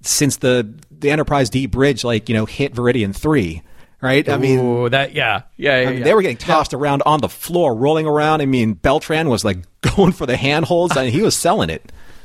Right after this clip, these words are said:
Speaker 2: So here's something funny, though, that I left out of trivia, which is that the director, Kim Friedman, uh, sent all the actors a videotape of an episode of, uh,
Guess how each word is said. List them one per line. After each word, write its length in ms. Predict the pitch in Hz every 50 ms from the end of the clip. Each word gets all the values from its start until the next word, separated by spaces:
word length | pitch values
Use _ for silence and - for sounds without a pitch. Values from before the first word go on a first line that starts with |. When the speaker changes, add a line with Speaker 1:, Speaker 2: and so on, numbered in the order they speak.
| - - - - - 151
Speaker 2:
So 180 | - - 165
here's 200 | 147 170 214 208
something 240 | - 220 208 196 151
funny, 240 | - 190 180 190 185
though, 160 | 170 151 143
that 80 | 143 131
I 80 | 123
left 320 | 120 113 135 143 135 - 147
out 120 | 135 110
of 80 | 110 -
trivia, 460 | - - 208 208 185 160 123 113 110
which 260 | 107 127 123 - -
is 200 | 127 117 110 101
that 240 | 127 123 117 - -
the 60 | 120
director, 500 | 110 127 170 226 - - 143 117 110 110
Kim 260 | - - 135 120 120
Friedman, 640 | - - 139 143 156 160 147 135 117 113 110 107 - - _ -
uh, 260 | 117 110 101 101 101
sent 680 | - - - - - - 165 165 190 185 156 - - - - - _
all 320 | _ 139 135 139 143 151 135
the 160 | 139 123 117
actors 720 | 120 127 139 143 - _ 123 113 104 92 87 92 - - - -
a 100 | - 117
videotape 800 | 101 104 131 180 214 190 135 104 98 - - 107 85 80 - - - - _
of 140 | - 131 110
an 80 | 113 107
episode 800 | 127 151 - - 139 - - - 139 127 127 120 117 117 110 - - _ -
of, 580 | 117 104 104 104 101 98 98 95 92 - - - -
uh, 360 | - - 95 92 92 92 92